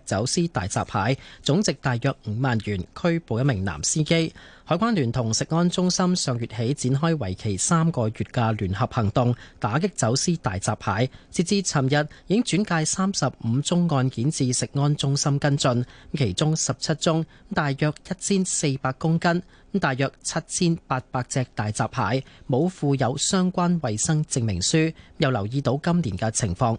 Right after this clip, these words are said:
同去年唔同。重複新聞提要。李家超表示，香港必定會全力參與國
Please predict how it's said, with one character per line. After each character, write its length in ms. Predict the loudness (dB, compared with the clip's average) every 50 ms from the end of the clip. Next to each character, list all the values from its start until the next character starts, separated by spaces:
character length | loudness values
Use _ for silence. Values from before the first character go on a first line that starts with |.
| -4 -10
同 160 | -10 -10 -8 -10 -10 -6
去 140 | -4 -4 -4 -2
年 160 | -4 -6 -4
唔 160 | -4 -6 -4
同。 240 | -2 -2 -4 -4 -6 -12 -16 -20 -20 -20 -20 -20 -20 -20 -20 -20 -20 -20 -20 -20 -20 -20 -20 -20 -20 -20 -20 -20 -20 -20 -20 -20 -20 -20 -20 -20 -20 -20 -20 -20 -20 -20 -20 -20 -18 -18 -18 -18 -12 -6
重 140 | -4 0
複 140 | 0 2 2
新 80 | 2 2
聞 260 | 2 2 0 0 0
提 80 | 2 2
要。 140 | 0 0 -2 -6 -16 -20 -20 -20 -20 -4 -2
李 80 | 0
家 160 | 0 2 0 2
超 180 | 0 0 -2 0
表 200 | -2 -2 0 0
示， 300 | 0 0 0 -2 -2 -6 -10 -20 -6 -2
香 160 | 0 0 0 2
港 180 | 0 0 0 -2 -2
必 100 | -4 -4 -2
定 160 | _ -2 -2 0
會 240 | -2 -2 -2 -2
全 220 | -4 -4 -4 -2 -2
力 60 | -4
參 360 | -4 -4 -2 0 2 2 2
與 140 | 0 0 -2
國 160 | -2 -2 -2